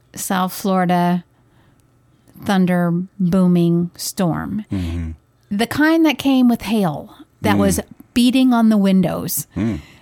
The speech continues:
Speaker 1: So that's the first time, my brother even said that's the first time he's ever experienced <laughs> hail in that building, right?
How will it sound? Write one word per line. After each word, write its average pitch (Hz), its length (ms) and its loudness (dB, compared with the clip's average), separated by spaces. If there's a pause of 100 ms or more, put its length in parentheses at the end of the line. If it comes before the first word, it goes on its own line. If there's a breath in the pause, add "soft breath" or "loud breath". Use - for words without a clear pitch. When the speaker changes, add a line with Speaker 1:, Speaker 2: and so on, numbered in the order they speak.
(180 loud breath)
Speaker 1:
So 226 520 2
that's 247 280 0
the 285 120 0
first 262 380 -2
time, 214 540 0
my 214 120 0
brother 220 300 0
even 190 280 2
said 180 240 0
that's 190 200 -2
the 196 100 -2
first 196 280 -6
time 208 160 0
he's 190 180 0
ever 175 260 -2
experienced 294 920 2
<laughs> - 80 0
hail 320 240 2
in 330 160 6
that 220 200 2
building, 247 380 2
right? 214 280 0